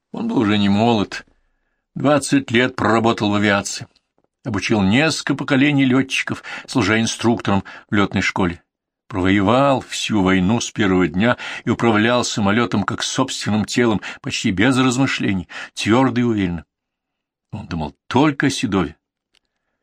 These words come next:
Коля Седов был гораздо моложе Лукина и казался Лукину почти ребенком. Последние три года они не разлучались. Спали вместе,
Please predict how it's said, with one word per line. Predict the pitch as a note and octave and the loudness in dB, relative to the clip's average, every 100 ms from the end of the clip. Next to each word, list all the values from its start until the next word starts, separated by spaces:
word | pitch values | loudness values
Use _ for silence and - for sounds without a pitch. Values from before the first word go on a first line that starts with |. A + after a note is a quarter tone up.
| _ _ _ _ _ _ | _ _ _ _ _ _
Коля | - A3 G#3 | 0 0 2
Седов | F3+ F3 D3+ G3+ G3 | 0 -2 0 0 0
был | D#3+ F3 | 2 2
гораздо | E3 E3+ F3 D3+ E3 | 2 2 2 0 0
моложе | E3+ G3 D#3+ G2 | 2 2 2 2
Лукина | G2 F#2+ G2+ F#2+ F#2 - _ | 0 2 2 2 0 -10 _
и | - | -6
казался | C#3 G#2+ C3+ - | 0 2 0 0
Лукину | B2 A2+ B2+ C3+ | -2 0 0 0
почти | B2+ - - | -2 -2 -2
ребенком. | A3+ C#3+ C#3+ - - _ _ _ _ _ _ _ _ | 0 2 0 -2 -12 _ _ _ _ _ _ _ _
Последние | C#3 - F#3 B2+ G#2+ | -6 0 0 2 0
три | G2 A2 | 2 0
года | G#2 G#2+ G2 | 2 2 4
они | F#2+ F#2+ | 4 2
не | G2 | 2
разлучались. | F#2+ F2 F#2 F#2 E2 - - _ _ _ - | 0 0 -2 -2 -4 -6 -14 _ _ _ -14
Спали | - F#3 G#3 F3+ | -2 0 2 0
вместе, | E3 D#3+ D#3 - C#3 | 0 -2 -2 -4 -8